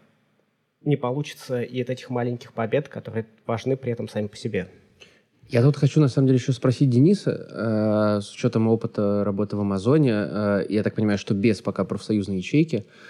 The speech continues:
Speaker 2: э, насколько вот в этих дискуссиях, там, или в общении среди вашего, там, рабочего трудового коллектива,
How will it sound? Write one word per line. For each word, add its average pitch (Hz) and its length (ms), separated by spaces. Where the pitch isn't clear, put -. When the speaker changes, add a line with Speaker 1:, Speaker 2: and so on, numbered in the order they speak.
Speaker 2:
э, 98 220
насколько 135 680
вот 117 160
в 123 40
этих 117 220
дискуссиях, 113 760
там, 107 180
или 104 80
в 104 80
общении 110 500
среди 104 520
вашего, 101 360
там, 101 180
рабочего 98 460
трудового 101 380
коллектива, 113 580